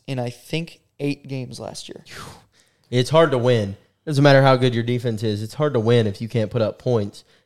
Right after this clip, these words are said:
Speaker 2: in the Big Ten as well.
Speaker 1: Yeah.
Speaker 2: Which is normally a higher scoring, not as much defense conference.
Speaker 1: Yeah.
Speaker 2: It's got the second most defense, though, out of Power Five.
Speaker 1: Right.
Speaker 2: And we'll give it
Speaker 1: Yeah.
Speaker 2: that. The S E C and then the Big Ten,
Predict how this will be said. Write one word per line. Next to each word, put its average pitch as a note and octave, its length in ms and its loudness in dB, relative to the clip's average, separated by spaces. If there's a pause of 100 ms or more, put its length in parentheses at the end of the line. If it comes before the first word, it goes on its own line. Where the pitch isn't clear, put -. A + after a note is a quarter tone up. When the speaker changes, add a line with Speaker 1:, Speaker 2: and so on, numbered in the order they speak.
(140)
Speaker 2:
in E3+ 220 4
the D3+ 80 2
Big C3 260 2
Ten E3 260 4
as G#2 160 -2
well. A#2 440 2
Speaker 1:
Yeah. B2 360 -4
Speaker 2:
Which A2+ 140 -14
is A2 80 -12
normally C3+ 540 4
a G#2+ 80 -2
higher A#2+ 360 2
scoring, A#2 640 0 (300)
not B2 240 4
as A2+ 140 0
much A2+ 340 -2 (500)
defense A2 500 -4
conference. F#2 680 -8
Speaker 1:
Yeah. - 260 -8
Speaker 2:
It's B2 100 -6
got E3+ 240 4 (580)
the B2+ 100 -10
second F3 380 2
most C#3+ 260 0
defense, A#2+ 440 -4
though, G#2+ 380 -2 (500)
out A#2 140 0
of G#2+ 100 -2
Power G2+ 280 -2
Five. - 360 -14 (320)
Speaker 1:
Right. C3+ 240 -10
Speaker 2:
And A#2 80 -10
we'll B2 100 -4
give A#2 140 -4
it G#2+ 60 -6
Speaker 1:
Yeah. G#2 160 -2
Speaker 2:
that. F#2+ 80 -12
The A2+ 160 0
S B2+ 160 0
E C3+ 80 -4
C A#2+ 440 -4
and A2+ 120 -8
then A2+ 100 -6
the A2 80 -4
Big A2 220 -4
Ten, G#2 400 -4